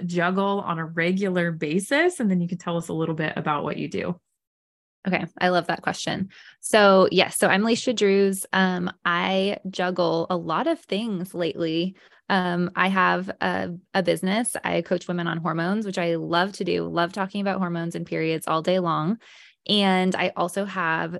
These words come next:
Speaker 2: three little kiddos who actually would definitely come first <laughs> before that. Um, I have a nine-year-old, a five-year-old, and a one and a half-year-old. Um, I've been married for eleven years. So my husband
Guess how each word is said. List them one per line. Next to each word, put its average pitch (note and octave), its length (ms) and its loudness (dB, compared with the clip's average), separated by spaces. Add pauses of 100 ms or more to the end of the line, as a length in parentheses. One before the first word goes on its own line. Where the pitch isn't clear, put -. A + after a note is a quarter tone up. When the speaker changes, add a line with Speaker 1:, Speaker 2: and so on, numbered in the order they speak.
(100)
Speaker 2:
three E3+ 240 -2
little F3+ 240 2
kiddos F#3 600 0 (120)
who F3 340 4
actually F3 420 -2
would E3+ 160 -2
definitely F3+ 440 -4
come F3 260 -4
first E3+ 580 -2 (160)
<laughs> G3+ 160 2
before F#3+ 420 4
that. F3 380 0 (380)
Um, F3+ 560 2
I F3+ 60 -2
have E3+ 160 -4
a E3+ 60 -6
nine-year-old, F3+ 580 -2
a F3 60 -8
five-year-old, D#3+ 680 -2 (280)
and F#3 100 2
a E3 40 0
one D#3 140 -2
and D#3+ 80 -2
a F3 40 -6
half-year-old. G#3+ 580 0 (280)
Um, F3+ 200 0
I've F3 160 -2
been F3+ 140 -4
married F3 280 -4
for - 140 -4
eleven F3 340 -4
years. G#3+ 400 -2
So E3 140 -2
my E3 100 -4
husband G3+ 720 0